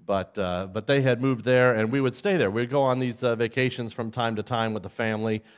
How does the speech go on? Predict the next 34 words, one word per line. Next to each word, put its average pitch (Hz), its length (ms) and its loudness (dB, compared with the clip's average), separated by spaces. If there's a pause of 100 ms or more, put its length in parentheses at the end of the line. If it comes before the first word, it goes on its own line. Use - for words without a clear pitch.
(140)
Uh, 104 240 4
my 104 100 0
father, 131 320 4
being 120 300 0
a, 104 340 0
uh, 92 300 0
Bible 117 340 0
college 120 420 0
professor 113 760 0
and, 101 520 -4
um, 92 340 -4 (360)
and 95 120 -4
an 92 120 -2
associate 92 640 -6
pastor, 104 600 -2
didn't 98 640 -6
have, 104 440 -4
um, 92 280 -4 (800)
uh, 80 240 -12
we 95 400 -2
didn't 117 280 -2
f-, - 100 -20 (640)
fly 87 760 -4 (140)
and 95 260 -10
go 95 160 -6
to 90 180 -8
ex-, 90 140 -12
extravagant, 87 840 -10
uh, 87 180 -8
vacations 90 580 -10
or 90 60 -8
anything 90 320 -12
like 87 240 -12
that. 90 240 -6